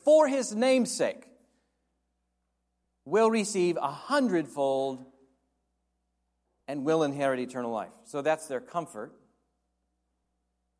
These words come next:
If there was any self-pity in their question, Jesus answers that too, doesn't he? I mean, when you compare what the disciples give up in this world to what they gain in the kingdom, there's no comparison.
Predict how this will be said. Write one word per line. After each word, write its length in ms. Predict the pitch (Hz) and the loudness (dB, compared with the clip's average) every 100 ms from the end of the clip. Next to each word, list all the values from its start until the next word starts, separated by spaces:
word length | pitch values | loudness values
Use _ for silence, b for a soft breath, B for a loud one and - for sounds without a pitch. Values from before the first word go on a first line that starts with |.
| _ _ _ | _ _ _
If 200 | - 220 | 0 0
there 160 | 233 226 | 4 4
was 180 | 226 220 | 4 2
any 260 | 285 311 302 | 0 2 2
self-pity 760 | - 247 226 - 262 330 330 240 | 2 4 4 0 0 2 4 2
in 80 | |
their 160 | 208 180 | 2 2
question, 580 | 180 165 147 - 185 156 B B B - | 4 4 4 0 -2 -2 B B B -10
Jesus 380 | 151 233 226 208 | 0 2 2 0
answers 380 | 220 208 208 185 | 0 0 0 4
that 240 | 202 202 | 4 4
too, 180 | 262 190 | 2 2
doesn't 160 | 151 | 2
he? 140 | 220 262 B B B _ _ _ _ _ _ _ _ _ | 0 -2 B B B _ _ _ _ _ _ _ _ _
I 40 | 175 | -4
mean, 140 | 185 | 0
when 100 | 202 | 2
you 100 | 208 | 0
compare 560 | 208 196 - 247 277 269 | 0 -2 0 4 6 6
what 140 | 233 | 4
the 80 | 196 | 0
disciples 480 | 190 233 247 214 151 | 2 4 4 2 0
give 180 | 214 | 2
up 180 | 226 220 | 4 4
in 120 | 190 | 2
this 220 | 190 220 185 | 0 0 2
world 340 | 156 147 180 B - | 2 2 0 B -6
to 80 | 190 | 0
what 200 | 202 196 | 2 2
they 100 | 190 | 0
gain 240 | 196 220 | 0 0
in 60 | 202 | -2
the 80 | 175 | -2
kingdom, 360 | 233 240 240 220 | -2 -2 -4 -4
there's 140 | 190 | -4
no 120 | 202 | -4
comparison. 440 | 196 175 156 120 | -4 -4 -4 -6